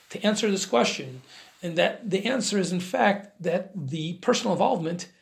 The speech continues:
isn't a compromise of personal kavod, but on the contrary, it is an expression of kavod. In Hachanami, if we were saying that there's a mitzvah, and I have to be willing to compromise my kavod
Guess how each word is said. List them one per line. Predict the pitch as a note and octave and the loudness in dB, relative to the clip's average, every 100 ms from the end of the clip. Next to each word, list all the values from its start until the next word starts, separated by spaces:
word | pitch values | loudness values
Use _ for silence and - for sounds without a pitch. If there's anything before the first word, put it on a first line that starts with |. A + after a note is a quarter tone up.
| _ _ - | _ _ 0
isn't | E4+ G#3 B3+ | 4 4 4
a | B3+ | 4
compromise | - - A#3 G#3 G#3 | 4 2 4 6 4
of | G3+ | 4
personal | - A3+ G#3+ | 0 0 2
kavod, | A#3+ C#4+ G#3 | 6 6 6
but | E3+ | 4
on | F3 | 2
the | |
contrary, | F#3+ - - G#3 A#3 | 0 -2 2 2 2
it | C4 | 2
is | C4+ A#3 | 4 6
an | C4 | 6
expression | C4 - - A#3+ A#3+ B3+ D#4+ - D4 A#3+ E3 C#3 - _ _ _ _ _ _ _ _ _ _ _ - | 4 -2 0 4 10 10 10 8 6 4 4 -2 -8 _ _ _ _ _ _ _ _ _ _ _ 2
of | F3+ F3 | 2 6
kavod. | F3+ C3+ G#2+ - _ - - - _ | 4 4 -2 -10 _ -20 -20 -20 _
In | D#4+ E4 | 2 6
Hachanami, | B3+ A#3 D4 D#4 G#3 - - - _ - | 8 6 4 4 2 -2 -14 -20 _ 6
if | D#4 E4 - | 8 8 4
we | A3 | 2
were | A3 | 4
saying | G3+ C#4 C4 A3 | 2 4 4 4
that | D3 - _ _ _ | -2 -10 _ _ _
there's | D3+ E3 F3+ F3+ | -4 0 0 2
a | F#3 F3+ | 2 4
mitzvah, | F#3+ F#3+ C#3 B2 - _ _ | 4 0 -4 -10 -16 _ _
and | - B3+ | 2 4
I | E4 | 6
have | A#3+ C4 | 4 4
to | C4 | 2
be | B3 | 0
willing | C#4+ E4+ C4+ A3 | 0 0 0 0
to | |
compromise | G#3+ C#4 C#4 B3 B3+ | 2 4 6 6 4
my | C#4 C4+ | 4 2
kavod | D4 C4 B3 B3 A#3 | 4 4 4 2 -2